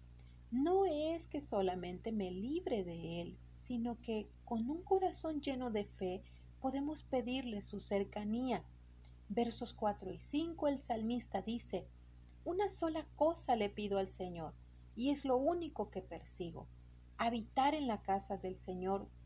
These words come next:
todos los días de mi vida, para contemplar la hermosura del Señor y recrearme en su templo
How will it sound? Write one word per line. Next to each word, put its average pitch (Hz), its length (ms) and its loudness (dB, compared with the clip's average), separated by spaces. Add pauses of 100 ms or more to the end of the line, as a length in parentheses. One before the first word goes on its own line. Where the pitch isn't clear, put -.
todos 370 280 8
los 311 220 2
días 233 260 2
de 208 80 0
mi 180 200 -2
vida, 170 280 -6 (440)
para 226 240 2
contemplar 254 680 2
la 277 100 0
hermosura 220 540 2
del 196 160 2
Señor 208 480 2 (400)
y 254 140 4
recrearme 262 880 4
en 196 100 0
su 190 160 -6
templo 170 500 -6